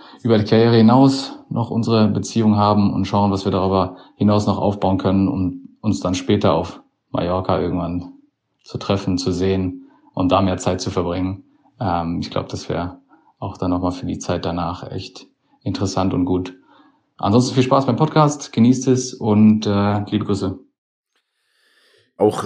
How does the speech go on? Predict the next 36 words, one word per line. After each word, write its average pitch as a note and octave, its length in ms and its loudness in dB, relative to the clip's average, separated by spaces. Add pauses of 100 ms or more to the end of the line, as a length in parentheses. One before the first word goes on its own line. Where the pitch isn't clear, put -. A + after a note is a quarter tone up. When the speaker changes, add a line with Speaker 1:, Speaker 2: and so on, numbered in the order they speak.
Speaker 2:
das F2 220 2
ist E2+ 100 -4
ein F2 60 -2
sehr D#2 160 2
emotionales D2+ 580 -4
Thema. G2 400 -2 (160)
Das - 380 -14
ist - 160 -12
ja - 80 -4
auch - 60 -10
bekannt, - 340 -6
dass D#2 140 -10
wir D#2+ 100 -2
mal C#2 200 -4
ein D#2+ 140 -6
paar D#2 140 -4
Jahre D#2+ 500 -2 (100)
einen F2 100 -6
Break F2+ 280 2
hatten. A#2+ 360 -4 (420)
Das C#2 120 -12
entstanden, E2 500 -4
als - 440 -8 (240)
Mario F2+ 420 2
diese, D#2+ 240 -4
diese D2+ 200 -8
schwere F#2+ 280 0
Zeit F2 220 -4
bei - 80 -6
Bayern D#2+ 320 -2
München F#2+ 500 -4
hatte F2 340 -6
und D#2+ 340 -6
im E2+ 240 -4
Jahr D#2+ 220 -4
zweitausendsechzehn, E2+ 1300 -4